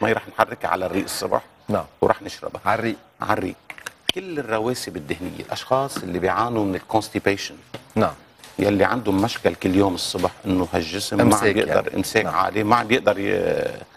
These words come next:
Speaker 1: يتخلص، آه، من اللي أكله أو من الدهون ومن الرواسب اللي علقانة بالجسم.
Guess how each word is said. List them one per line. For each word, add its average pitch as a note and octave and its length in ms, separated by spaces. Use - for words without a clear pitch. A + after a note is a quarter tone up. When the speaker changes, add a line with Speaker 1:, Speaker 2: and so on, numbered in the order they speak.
Speaker 1:
يتخلص، G#2 720
آه، - 480
من F#2 120
اللي F2 180
أكله G2 460
أو E2+ 60
من E2+ 120
الدهون F2 460
ومن E2 180
الرواسب F2+ 600
اللي E2+ 200
علقانة F#2 420
بالجسم. F2 460